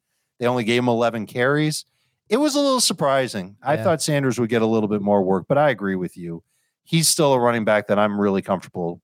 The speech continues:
Speaker 1: starting. Probably gonna take him ahead of Mixon in non-P P R, to be honest with you.
Speaker 2: Uh, here are his, here are Miles Sanders' P P R fantasy points when he does not score a touchdown.
Speaker 1: Oh, this will
Speaker 2: Oh,
Speaker 1: be good.
Speaker 2: eleven point six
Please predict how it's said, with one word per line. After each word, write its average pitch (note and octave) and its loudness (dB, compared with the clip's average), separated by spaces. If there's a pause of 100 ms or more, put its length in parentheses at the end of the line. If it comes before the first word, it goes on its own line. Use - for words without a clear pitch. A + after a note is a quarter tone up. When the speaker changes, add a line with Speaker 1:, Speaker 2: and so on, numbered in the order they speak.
Speaker 1:
starting. F2 -2 (480)
Probably A3 2
gonna F3 4
take C#3+ 0
him C#3+ 0
ahead B2 2
of G#2 -4
Mixon G2+ -2
in E2+ -6
non-P F2+ -4
P E2+ -18
R, G#2 -6
to E2 -10
be D#2+ -14
honest E2+ -14
with D#2 -20
you. D2+ -20 (800)
Speaker 2:
Uh, B2+ 0
here F#3+ 0
are F#3 2
his, C#3+ -2
here F3 0
are G#3+ 2
Miles E3+ 2
Sanders' D3 0
P F3+ -4
P E3+ 0
R D#3 2
fantasy C#3 0
points B2+ -2
when B2 -2
he A#2+ -2
does B2+ 0
not B2 0
score B2 0
a A2 0
touchdown. E2 -6 (640)
Speaker 1:
Oh, F#3 -2
this C3+ 4
will C#3+ 4
Speaker 2:
Oh, - -4
Speaker 1:
be E3 -6
good. C#3+ -10 (100)
Speaker 2:
eleven D#3 2
point F#3+ 2
six - -2